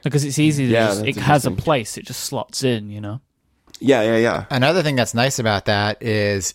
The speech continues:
Speaker 3: if, if you're charging your phone and it's, like, on top of the dock, you can, instead of picking your phone up, you could just slide your phone,
Speaker 1: Yeah.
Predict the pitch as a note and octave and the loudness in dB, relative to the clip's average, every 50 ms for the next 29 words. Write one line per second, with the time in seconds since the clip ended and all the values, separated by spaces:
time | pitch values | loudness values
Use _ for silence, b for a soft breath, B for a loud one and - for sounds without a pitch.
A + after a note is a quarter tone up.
0 | _ - A#2 A2 G2+ - - - _ _ A#2 G#2+ - G#2 G#2 G2 - - C#3 C3 | _ -2 -2 -2 -2 -4 -12 -20 _ _ -4 -4 -2 -2 -4 -2 0 0 2 2
1 | C3+ C#3 B2+ C3+ B2+ A#2 G#2 F#2 - - B2+ A#2+ A2+ G#2+ G2+ G2 F#2+ F#2 F2+ F#2 | 2 0 0 -2 -2 -2 -4 -4 -2 0 0 2 2 0 0 -2 -2 -4 -4 -6
2 | - - G2 F#2+ F#2+ F#2 F#2 F2 F#2 - - G#2 F2+ F2 - - - _ _ _ | -6 -4 -4 -2 -2 -2 -2 -4 -4 -4 -2 -2 -2 -2 -4 -8 -20 _ _ _
3 | _ - A2 A2 A#2+ A#2 G2+ - - A#2+ G#2+ G#2 A2 - - G2+ F#2+ F#2+ F#2 F#2 | _ 0 2 2 2 0 -2 -4 -2 0 2 2 0 0 -2 -2 0 0 0 -2
4 | F2+ F2 F2 F2 - - - _ _ _ _ _ _ _ _ _ _ - G#2+ G2+ | -2 -4 -6 -10 -12 -18 -20 _ _ _ _ _ _ _ _ _ _ -6 -4 -2
5 | G2+ F#2+ F#2 F2+ F2 F2 E2+ E2 E2+ - _ _ _ _ - A2 G2+ F#2+ E2 D#2+ | -2 -2 -4 -4 -4 -4 -4 -6 -8 -10 _ _ _ _ -2 0 2 2 2 2
6 | D#2+ - - - - - b b b b b b b b b b b b b b | 0 -2 -4 -12 -20 -20 b b b b b b b b b b b b b b
7 | _ G#2+ G#2 A2 B2 C3 C3 - - C3 A#2+ A2 G#2+ G#2 G#2 G2 F#2+ F2+ F2 F2+ | _ -4 0 2 2 2 0 0 0 0 2 2 2 0 0 -2 -4 -4 -6 -8
8 | G#2+ - _ _ _ B2 A2+ - - D3 C#3+ C#3 B2+ - _ - - D3 C3+ C#3 | -10 -12 _ _ _ -4 -4 0 0 2 2 2 0 -2 _ 0 0 0 0 0
9 | C#3 C3 A#2+ A2+ G#2+ - - C3 B2 A#2+ A2+ G#2 G2 G#2 B2+ D3+ - - - - | -2 -2 -2 -2 -2 -2 -2 0 0 0 0 0 0 0 0 -2 -4 -8 -10 -6
10 | A2+ A2 G#2+ - A2+ G2 F#2+ G2 - - - - - - - A2 A2 A2 A2+ A#2 | -4 -4 -2 -2 -4 -4 -4 -4 -2 -2 -4 -4 -6 -6 -2 0 2 2 2 2
11 | A#2 A#2 G#2+ G2+ F#2 F#2 F2+ F2+ - - - G2+ F#2 F#2 F2+ F2+ E2+ E2 D#2+ D2 | 0 0 -2 -4 -4 -4 -4 -4 -4 -4 -4 -2 -2 -2 -2 -2 -4 -4 -6 -6
12 | D2 D#2 F2+ - _ C3+ B2 G#2+ G2+ | -8 -10 -12 -10 _ -8 -8 -8 -10